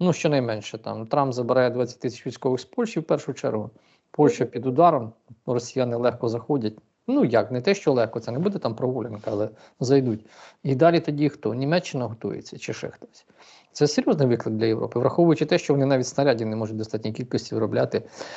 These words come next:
Speaker 1: А, ми багато можемо говорити там про ракети середньої дальності, там, м, ракети дальності там двісті, п'ятсот кілометрів, є вони там у Європі, так?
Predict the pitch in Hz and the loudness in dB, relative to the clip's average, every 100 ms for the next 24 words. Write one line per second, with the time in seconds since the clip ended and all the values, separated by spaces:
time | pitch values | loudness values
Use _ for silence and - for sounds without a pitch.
0 | - - 123 123 151 196 175 156 147 143 | -18 -2 2 4 6 6 6 4 4 6
1 | 156 151 143 139 139 135 139 131 127 127 | 6 4 2 0 0 0 0 0 -2 -2
2 | 123 113 117 113 110 120 123 120 117 - | -2 -2 -2 0 0 -2 0 -2 0 2
3 | 220 226 180 160 156 131 120 - - 101 | 2 2 -2 0 -2 -2 -6 -10 -10 -10
4 | 104 107 110 110 113 110 110 107 113 110 | -10 -12 -12 -12 -10 -8 -8 -6 -4 2
5 | 110 127 139 - 117 120 107 - 104 113 | 4 4 4 2 2 0 0 -6 -6 0
6 | 196 - 110 113 - 185 - 131 120 113 | 0 0 -2 -2 2 0 2 0 0 -2
7 | 107 113 147 113 104 110 110 113 110 113 | -4 4 6 6 0 -8 -14 -12 -8 -4
8 | 117 113 95 - - 135 | -2 -4 -4 -2 2 2